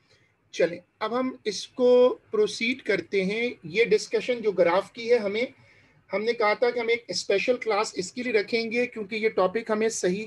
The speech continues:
करना है। अच्छा देखो, using your value for K sketch हो गया। Find the displacement of the particle from O when T is equal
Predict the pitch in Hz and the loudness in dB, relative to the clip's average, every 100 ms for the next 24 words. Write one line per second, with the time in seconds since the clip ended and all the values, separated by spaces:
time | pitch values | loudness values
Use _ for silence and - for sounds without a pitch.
0 | - 175 170 202 220 262 - _ _ _ | -2 -2 0 0 0 -2 -8 _ _ _
1 | _ 202 247 233 233 294 180 196 214 262 | _ 0 2 2 4 4 4 0 0 0
2 | 269 269 214 196 202 247 247 247 233 - | 2 4 6 6 6 0 4 4 4 2
3 | 208 226 - 208 196 175 165 170 160 - | 2 2 2 2 4 0 2 2 0 -4
4 | - _ _ _ - - 196 208 247 262 | -20 _ _ _ -10 2 4 4 2 6
5 | 269 269 185 202 - 214 214 202 - 262 | 6 6 4 2 -4 -2 -2 -2 2 2
6 | 285 - 220 190 233 233 190 190 202 185 | 2 0 -2 2 2 4 2 2 -2 -2
7 | 220 247 247 - 202 190 226 277 285 190 | 0 0 -4 -2 4 4 4 2 2 2
8 | 175 208 - 196 208 185 240 220 233 220 | 4 4 0 -6 -6 -8 -10 -8 -12 -2
9 | 247 | 0